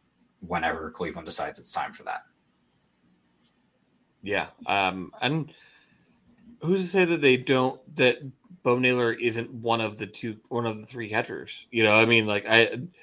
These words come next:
Speaker 2: there is a, there is that. We, Mitch has been pounding that drum for a while now that three catchers actually allows you to have a little bit more offense on the roster because you can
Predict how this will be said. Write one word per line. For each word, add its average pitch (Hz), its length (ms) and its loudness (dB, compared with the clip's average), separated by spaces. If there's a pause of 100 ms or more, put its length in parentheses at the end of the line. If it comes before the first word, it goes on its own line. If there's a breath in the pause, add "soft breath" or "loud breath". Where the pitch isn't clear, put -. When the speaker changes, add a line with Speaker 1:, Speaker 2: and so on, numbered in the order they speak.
(340 soft breath)
Speaker 2:
there 120 200 4
is 113 220 2
a, 110 120 0
there 113 260 -2
is 110 220 -2
that. 107 360 0
We, 107 160 -10 (160)
Mitch 107 280 -4
has 107 100 -8
been 104 220 -10
pounding 101 320 -6
that 95 140 -8
drum 98 240 -6
for 110 220 -8
a 104 80 -4
while 98 280 -2
now 92 200 -6
that 92 180 -8 (140)
three 107 180 -12
catchers 98 360 -8
actually 92 400 -6
allows 95 380 -2
you 101 80 -10
to 98 80 -6
have 90 240 -4
a 98 40 -8
little 104 200 -4
bit - 100 -10
more 95 460 -4 (760)
offense 92 760 -2 (260)
on 101 280 0
the 90 320 -2 (100)
roster 101 420 0
because 90 280 -6
you 104 100 -10
can 87 300 -8